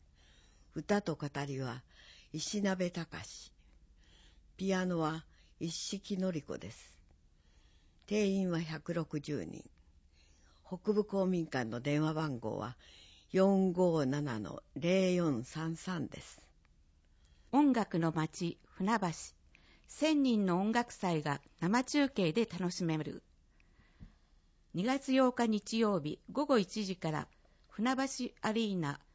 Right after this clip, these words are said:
Speaker 2: で開催される千人の音楽祭が、ジェイコムチャンネル、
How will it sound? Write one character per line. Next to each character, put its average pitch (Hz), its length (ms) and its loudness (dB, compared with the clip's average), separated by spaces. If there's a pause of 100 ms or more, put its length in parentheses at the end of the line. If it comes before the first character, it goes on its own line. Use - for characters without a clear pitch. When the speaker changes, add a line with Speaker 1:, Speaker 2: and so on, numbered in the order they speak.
(160)
Speaker 2:
で 175 80 -6
開 196 240 -2
催 196 260 0
さ 180 160 -2
れ 170 140 0
る 156 200 -6 (280)
千 285 400 2
人 175 240 0
の 135 180 -2 (420)
音 202 200 0
楽 202 220 -2
祭 151 300 0
が、 135 200 -6 (440)
ジ 254 140 0
ェ 277 100 8
イ - 20 -14
コ 277 140 -4
ム 269 100 0
チ 269 120 0
ャ 262 80 4
ン 226 120 2
ネ 156 100 0
ル、 135 200 -4